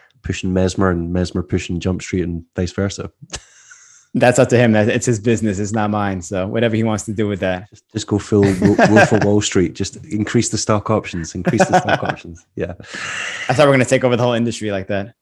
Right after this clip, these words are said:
Speaker 1: Yeah, that's, it's,
Speaker 2: <laughs>
Speaker 1: it's, it's just slow and steady, casual,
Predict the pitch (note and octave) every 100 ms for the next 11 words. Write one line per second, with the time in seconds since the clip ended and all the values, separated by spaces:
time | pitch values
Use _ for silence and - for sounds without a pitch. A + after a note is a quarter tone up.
0 | _ G#2+ - - _ G#2 - G#3+ - F3+
1 | - - - C#3+ D3+ - - F#2 - -
2 | - - - A2+ A2+ G#2+ A2 G2+ F2+ -
3 | G2+ F#2+ G2 F#2+